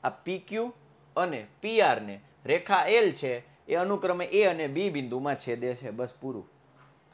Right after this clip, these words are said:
તમે ગોખશો તો થઈ રહો. આ પ્રમેય સિવાય શું પૂછાય? શામળા સંજય, મારા ભાઈ, મેં હજી હમણાં કીધું કે છ પોઇન્ટ એક અને છ પોઇન્ટ બે કરી લેવાનો.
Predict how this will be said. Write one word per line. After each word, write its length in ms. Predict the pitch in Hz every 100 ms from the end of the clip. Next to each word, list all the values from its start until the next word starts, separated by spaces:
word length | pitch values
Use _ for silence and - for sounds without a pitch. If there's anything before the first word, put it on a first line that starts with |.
| _ _ _ _ _ _ _ _ _ _ _
તમે 140 | 147 147
ગોખશો 440 | 143 196 - 208
તો 120 | 190
થઈ 300 | 185 208 202
રહો. 300 | 147 127 117 87 - _ _ _ _ _ _ _ _ _ _ _ _ _ _ _ _ _ _ _ _ _ _ _ _ _ - -
આ 60 | 151
પ્રમેય 320 | 165 185 202
સિવાય 300 | 180 196 196
શું 240 | 175 196
પૂછાય? 280 | 175 185 196
શામળા 360 | 180 175 180 180
સંજય, 420 | 175 165 170 180
મારા 200 | 170 156
ભાઈ, 220 | 135 156
મેં 200 | 175 165
હજી 160 | 147 156
હમણાં 340 | 127 156 165
કીધું 400 | 131 143 165 190 - - _ _
કે 80 | 131
છ 120 | -
પોઇન્ટ 340 | 170 185 170
એક 160 | 175 170
અને 160 | 151 143
છ 20 | 165
પોઇન્ટ 300 | 165 151 139
બે 120 | 135
કરી 260 | 139 131
લેવાનો. 280 | 107 101 101